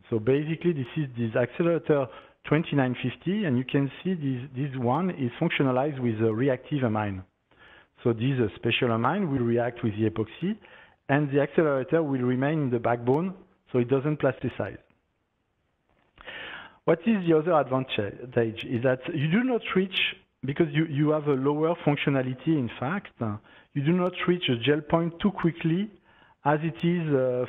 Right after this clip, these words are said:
for a standard amine, which is double the functionality. Uh, also, you do not plasticize your system, and you can see the result here illustrating that. So in orange, you have a standard amine with accelerator, uh, so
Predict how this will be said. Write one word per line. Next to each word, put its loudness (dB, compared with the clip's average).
for 4
a -4
standard 2
amine, 0
which -4
is -4
double 2
the -2
functionality. -2
Uh, 4
also, 2
you -4
do 0
not 0
plasticize 0
your 0
system, 0
and 0
you -2
can 0
see 0
the 2
result 0
here 2
illustrating 2
that. 0
So 4
in 0
orange, 0
you 0
have 0
a -4
standard 2
amine -2
with -2
accelerator, 0
uh, -4
so -2